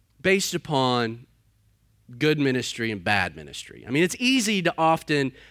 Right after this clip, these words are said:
be able to pinpoint things that just aren't working and say, "We've gotta change that. Like, we've gotta fix that. We've gotta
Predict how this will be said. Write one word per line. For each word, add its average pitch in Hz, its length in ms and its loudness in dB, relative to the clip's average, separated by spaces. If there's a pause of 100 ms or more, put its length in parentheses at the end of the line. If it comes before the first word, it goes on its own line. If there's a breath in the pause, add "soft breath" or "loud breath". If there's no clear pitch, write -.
(140 soft breath)
be 185 140 6
able 156 180 4
to 143 40 0
pinpoint 156 640 0
things 180 240 4
that 143 80 -6
just 165 220 -4
aren't 160 220 2
working 180 580 2 (420 soft breath)
and 151 160 -2
say, 156 240 4
"We've 170 160 2
gotta 131 220 2
change 110 480 -4
that. 62 300 -12
Like, 107 140 -10
we've 123 140 -2
gotta 110 220 0
fix - 440 -10
that. 71 280 -10
We've 120 180 -6
gotta 113 260 0